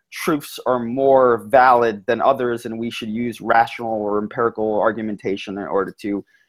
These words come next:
you know, bear that out. Uh, so I think the, you know,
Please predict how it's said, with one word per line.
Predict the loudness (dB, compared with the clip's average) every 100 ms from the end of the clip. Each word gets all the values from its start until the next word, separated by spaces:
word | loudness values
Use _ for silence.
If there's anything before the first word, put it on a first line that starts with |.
| _ _
you | -2
know, | 0 4
bear | 6 6 8
that | 6 8
out. | 8 6 2 -6 _ _ _ _
Uh, | 4 6
so | 6 4
I | 4
think | 2 -2 2
the, | 4 4 2 -4
you | 0
know, | 2